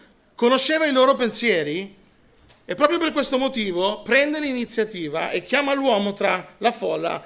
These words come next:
dicendogli di mettersi in piedi proprio lì, in mezzo alla sinagoga dove tutti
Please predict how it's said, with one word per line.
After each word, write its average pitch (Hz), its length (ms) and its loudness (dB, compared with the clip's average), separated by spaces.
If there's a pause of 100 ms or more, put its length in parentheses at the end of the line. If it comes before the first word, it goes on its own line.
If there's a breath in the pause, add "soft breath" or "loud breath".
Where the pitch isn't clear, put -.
(120)
dicendogli 208 500 0
di 180 220 -8
mettersi 214 380 -4
in 202 100 -8
piedi 147 300 -4
proprio 175 340 -4
lì, 175 400 -8
in 160 120 -10
mezzo 147 680 -6
alla 170 200 -4
sinagoga 170 520 -4
dove 156 260 -8
tutti 151 500 -12